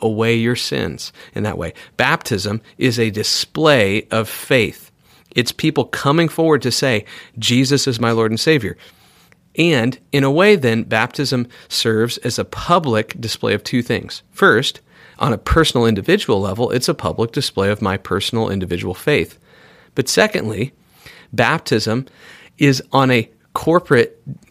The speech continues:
kind of community level, a display that I'm making a lifetime commitment to Christ that is deeply serious.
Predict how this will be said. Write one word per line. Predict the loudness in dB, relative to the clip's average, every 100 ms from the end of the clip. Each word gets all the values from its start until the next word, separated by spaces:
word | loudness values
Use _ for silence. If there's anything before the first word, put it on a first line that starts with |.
| -6
kind | -2
of | -2 -4
community | -8 -4 0 4 4 4 0
level, | -2 -4 -4 -4 -8 -6
a | -2
display | -2 -2 0 2
that | 4 4
I'm | 2 2
making | 0 0 -2
a | 0
lifetime | 0 2 0 -2 -2 0 0
commitment | -2 -2 -2 -6 -10
to |
Christ | -4 -2 -2 -2
that | -4
is | -4
deeply | -2 -2 0 -2
serious. | 0 0 0 0 -4